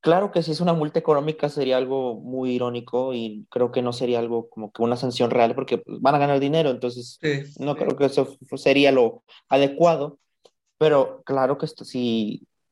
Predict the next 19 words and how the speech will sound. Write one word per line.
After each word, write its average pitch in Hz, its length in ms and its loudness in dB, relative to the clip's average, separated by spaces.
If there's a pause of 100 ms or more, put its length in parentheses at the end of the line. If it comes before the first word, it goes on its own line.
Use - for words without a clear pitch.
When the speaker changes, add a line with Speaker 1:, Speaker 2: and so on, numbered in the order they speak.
(480)
Speaker 1:
hablamos 127 380 4
de 139 80 -2
un 135 100 -4
veto 127 340 0
de 113 80 2
los 113 200 -6
equipos, 120 340 -6
de 117 80 0
los, 107 280 -4
de 110 260 -4
las 104 240 -8
ligas, 120 420 -2
de 117 60 0
las 113 180 -4
federaciones, 117 640 -4
claro 98 240 -4
que 110 100 -14
sería 98 220 0
algo, 98 280 -2